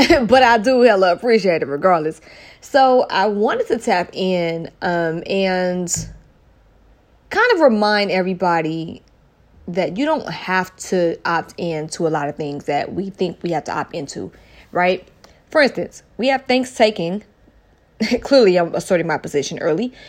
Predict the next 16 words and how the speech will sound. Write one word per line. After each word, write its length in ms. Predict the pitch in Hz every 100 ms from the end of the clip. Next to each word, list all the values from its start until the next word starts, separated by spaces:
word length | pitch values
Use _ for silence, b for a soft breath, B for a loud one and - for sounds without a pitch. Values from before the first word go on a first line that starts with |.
| B B _
Thanks-, 320 | 233 302 -
quote 280 | - 262 277
unquote, 340 | 339 285 214 -
Thanksgiving 720 | 196 190 185 165 151 147 - _ -
is 340 | 180 175 160
on 160 | - 175
Thursday. 480 | 175 156 - 76 - _ _ _ _ _ _ _ _ -
I 160 | 196
have 180 | 233 226 -
opted 260 | 190 196
out 140 | 180 175
of 80 |
Thanksgiving 500 | 180 175 - 170 170
many 200 | 180 214
years 200 | 226 170
ago 300 | 170 143 180